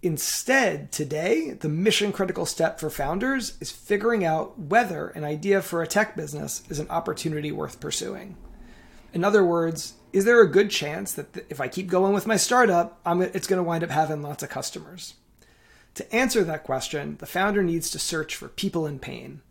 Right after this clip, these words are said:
You should think of this as a funnel, because only a subset of the people in pain that you find will ever convert to become your customers of your startup. So at the nascent stage, as you're looking for people in pain, that's gonna give you an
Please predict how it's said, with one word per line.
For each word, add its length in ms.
You 80
should 240
think 220
of 140
this 260
as 100
a 60
funnel, 640
because 600
only 200
a 60
subset 760
of 140
the 80
people 320
in 100
pain 200
that 120
you 80
find 500
will 160
ever 200
convert 680
to 400
become 320
your 120
customers 520
of 100
your 120
startup. 580
So 540
at 140
the 340
nascent 400
stage, 440
as 140
you're 100
looking 260
for 120
people 300
in 120
pain, 540
that's 180
gonna 180
give 180
you 100
an 140